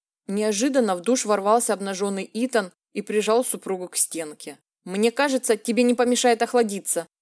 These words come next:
прошипел он над ухом испуганной девушки. В следующий момент обезумевший мужчина включил исключительно холодную воду и направил напор на Кристину.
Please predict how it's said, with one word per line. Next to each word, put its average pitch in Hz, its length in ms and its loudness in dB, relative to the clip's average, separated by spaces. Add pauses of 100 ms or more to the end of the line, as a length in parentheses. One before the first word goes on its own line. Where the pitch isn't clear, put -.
(100)
прошипел 180 480 -4
он 170 200 -4
над 175 180 -4
ухом 208 260 -4
испуганной 185 520 -8
девушки. 160 640 -4 (400)
В - 60 -8
следующий 240 460 4
момент 247 460 2
обезумевший 233 680 0
мужчина 226 520 -2
включил 220 400 -2
исключительно 233 580 -4
холодную 208 540 -2
воду 208 340 -2
и - 120 -10
направил 220 420 -2
напор 196 380 -4
на 196 100 -6
Кристину. 175 680 -6